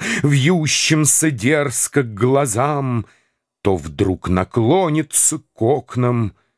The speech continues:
смотрит на радужный хлам. Вот улыбнулась знакомому всем ожерельем зубов,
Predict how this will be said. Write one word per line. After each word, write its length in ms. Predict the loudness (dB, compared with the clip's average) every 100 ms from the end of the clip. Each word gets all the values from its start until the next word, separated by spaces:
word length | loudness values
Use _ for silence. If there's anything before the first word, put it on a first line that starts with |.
| _ _ _
смотрит 960 | 0 0 0 0 -2 -6 -10 -10 -6 0
на 220 | 0 2
радужный 800 | 0 -2 -2 -8 -8 -4 -2 -2
хлам. 800 | -4 -2 0 2 0 -6 -14 -20 _ _ _ _ _ _ _
Вот 480 | 0 2 2 -2 -10 -2
улыбнулась 760 | 0 2 2 0 0 0 0
знакомому 1160 | 0 0 0 0 -2 0 2 2 0 -2 0 -2 -4
всем 600 | -4 0 2 2 0 -2 -4
ожерельем 920 | -4 0 0 2 2 0 0 2 2
зубов, 840 | 0 2 0 2 0 0 -4 -12